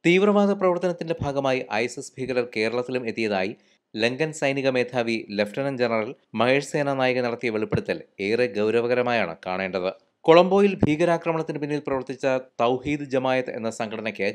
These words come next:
കേരളത്തിലും വേരുകളുണ്ടെന്ന വാർത്ത നേരത്തെയും പുറത്തുവന്നിരുന്നു. ഈ സംഘടന എറണാകുളം ജില്ലയിൽ സജീവമായി തന്നെ പ്രവർത്തിക്കുന്നുണ്ടെന്ന വിവരമാണ്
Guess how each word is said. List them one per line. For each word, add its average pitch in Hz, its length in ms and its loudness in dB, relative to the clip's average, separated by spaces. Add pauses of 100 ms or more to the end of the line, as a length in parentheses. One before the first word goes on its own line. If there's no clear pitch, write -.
(160)
കേരളത്തിലും 131 600 2
വേരുകളുണ്ടെന്ന 123 680 0
വാർത്ത 110 340 0
നേരത്തെയും 107 560 -4
പുറത്തുവന്നിരുന്നു. 92 680 -8 (280)
ഈ 107 100 -4
സംഘടന 101 440 -6 (200)
എറണാകുളം 123 520 -2
ജില്ലയിൽ 120 280 -2
സജീവമായി 120 600 -2
തന്നെ 120 200 -6
പ്രവർത്തിക്കുന്നുണ്ടെന്ന 113 800 -6
വിവരമാണ് 104 480 -4